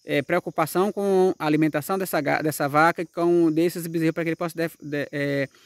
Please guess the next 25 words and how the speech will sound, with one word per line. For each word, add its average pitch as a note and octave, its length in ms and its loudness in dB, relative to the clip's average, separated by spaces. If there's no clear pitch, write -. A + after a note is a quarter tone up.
é, C#3+ 220 4
desenvolver D#3 580 4
bem. A#2+ 360 -2
A C#3+ 160 6
outra F3+ 480 6
é D#3+ 300 6
que E3+ 160 -2
não E3+ 260 2
pode E3 480 2
deixá-los D#3 680 0
para D#3 580 2
serem D3+ 300 0
reprodutor. D#3 640 -2
Esse D3+ 160 -2
bezerro D#3 560 2
macho D3+ 440 4
certamente D3+ 560 -4
vai D#3 100 -2
apresentar D3+ 440 -4
baixa D3 300 0
fertilidade C#3 840 -2
e A3 340 4
a G3 140 6
fêmea F#3+ 640 0
vai, E3+ 480 0